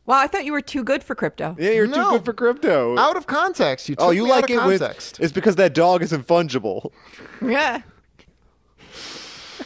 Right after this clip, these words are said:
Speaker 3: Uh, it's so fungible. It's so gross.
Speaker 2: <laughs> This is, like, the silliest fucking episode.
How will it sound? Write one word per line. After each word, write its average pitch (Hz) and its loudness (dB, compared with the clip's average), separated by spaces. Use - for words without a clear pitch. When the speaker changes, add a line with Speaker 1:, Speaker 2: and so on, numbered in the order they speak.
Speaker 3:
Uh, 156 2
it's - -8
so 202 4
fungible. 170 2
It's - -4
so 247 -2
gross. 151 0
Speaker 2:
<laughs> - -8
This 208 0
is, 320 -4
like, 240 0
the 202 2
silliest 160 0
fucking 127 -2
episode. 101 -6